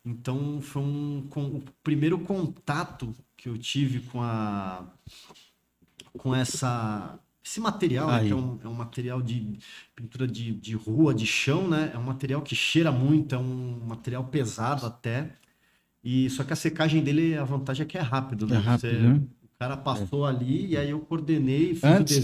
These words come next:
Speaker 1: desenho.
Speaker 2: esse é o resultado final. Antes disso, se faz no
Speaker 1: Se
Speaker 2: papel.
Speaker 1: faz no
Speaker 2: Esse é o,
Speaker 1: papel.
Speaker 2: esse é o
Speaker 1: Mandei o
Speaker 2: esboço
Speaker 1: papel
Speaker 2: no, no
Speaker 1: pro,
Speaker 2: solo e antes disso
Speaker 1: pro
Speaker 2: se
Speaker 1: pessoal.
Speaker 2: faz no
Speaker 1: A,
Speaker 2: papel.
Speaker 1: a rua tem uma associação, né?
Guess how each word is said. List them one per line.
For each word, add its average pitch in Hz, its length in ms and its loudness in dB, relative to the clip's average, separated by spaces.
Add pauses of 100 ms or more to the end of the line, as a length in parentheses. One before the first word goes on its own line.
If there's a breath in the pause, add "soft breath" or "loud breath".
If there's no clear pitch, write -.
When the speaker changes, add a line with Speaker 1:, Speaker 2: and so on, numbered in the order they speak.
Speaker 1:
desenho. 127 220 6
Speaker 2:
esse 185 140 12
é 202 40 12
o 175 180 10
resultado 131 400 10
final. 117 320 8
Antes 156 420 10
disso, 151 560 4 (760)
se - 260 4
faz 143 480 6
no 147 240 10
Speaker 1:
Se - 60 -2
Speaker 2:
papel. 139 260 4
Speaker 1:
faz 113 180 4
no 123 60 8
Speaker 2:
Esse 127 200 6
é 139 40 12
o, 139 40 12
Speaker 1:
papel. 139 160 10
Speaker 2:
esse - 140 8
é 151 40 10
o - 20 12
Speaker 1:
Mandei 131 220 10
o 135 40 10
Speaker 2:
esboço 156 360 12
Speaker 1:
papel 139 160 12
Speaker 2:
no, 160 100 8
no 151 100 10
Speaker 1:
pro, 135 220 10
Speaker 2:
solo 147 400 10
e 160 80 12
antes 165 260 8
disso 156 480 4 (380)
Speaker 1:
pro - 160 -20
Speaker 2:
se 120 140 -2
Speaker 1:
pessoal. 123 240 4
Speaker 2:
faz 156 480 4
no 151 200 2
Speaker 1:
A, 165 120 0
Speaker 2:
papel. 117 420 0 (100)
Speaker 1:
a 147 120 0
rua 143 200 4
tem 196 160 2
uma 196 120 0
associação, 151 880 0
né? 123 180 2